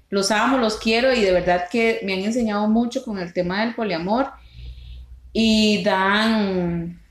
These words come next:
este, talleres, dan charlas, dan, este, conversatorios muy, muy interesantes que de verdad,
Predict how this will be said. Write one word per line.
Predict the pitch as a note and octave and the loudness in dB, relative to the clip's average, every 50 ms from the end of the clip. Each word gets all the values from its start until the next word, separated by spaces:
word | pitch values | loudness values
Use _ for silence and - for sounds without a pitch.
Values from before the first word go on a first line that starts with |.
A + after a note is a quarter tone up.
| - - - - | -16 -8 -4 -2
este, | G3 F#3+ F#3+ - - - G3 F#3+ F#3 F#3 F3+ F3+ F3+ F3+ F3+ F3+ F3 - - | 0 0 0 -2 -4 -2 0 2 4 4 4 4 4 4 4 2 0 0 0
talleres, | G#3+ G#3 G3+ F#3+ G3+ F#3+ F#3 F#3+ F#3+ F#3 F#3 F#3 F#3 G3 G3 - | 0 2 2 2 2 2 2 2 2 2 2 2 2 0 -2 -2
dan | - F3+ F3+ F3+ F#3 F#3 F#3+ F#3+ F#3+ F#3+ F#3 F3+ F3+ F#3+ F#3+ G3+ G#3 _ - | -4 -2 -2 -2 -2 -2 -4 -4 -4 -4 -4 -4 -4 -6 -8 -12 -16 _ -6
charlas, | - A3 G3+ G3 G3 G3+ G3 G3 F#3+ F#3 F3+ F#3 F#3 F3+ F#3 F3+ - - - - - - - - _ _ _ - | -4 -2 0 2 2 2 2 2 2 2 2 4 4 2 2 0 -4 -14 -20 -20 -20 -20 -20 -20 _ _ _ -16
dan, | - F3 F3+ G3 F#3+ F#3+ F#3 F#3 F#3+ G3 | -10 -4 0 0 2 2 2 2 2 0
este, | G3+ A3 - - A3 G#3+ - | 0 0 0 0 -2 -2 0
conversatorios | G#3 G#3 G3+ G3 G3 G#3 F#3+ - - F#3 F#3 G3 A3 | 0 0 2 2 2 2 0 2 2 2 4 6 6
muy, | A3+ A3+ A#3+ B3+ B3 B3+ B3 | 8 6 6 6 4 4 4
muy | A#3 A3+ A3+ A#3 | 4 4 4 2
interesantes | A#3+ A#3 A#3 A#3 B3 B3 A3+ G#3+ A3 A#3+ A3+ | 2 2 0 0 0 0 0 0 -2 -4 -8
que | - - A3+ | -4 0 2
de | G#3 | 2
verdad, | F#3+ F3+ F3 E3+ F3+ F#3 F#3 G3 G3 - - | 2 2 0 2 2 0 2 0 -2 -4 -8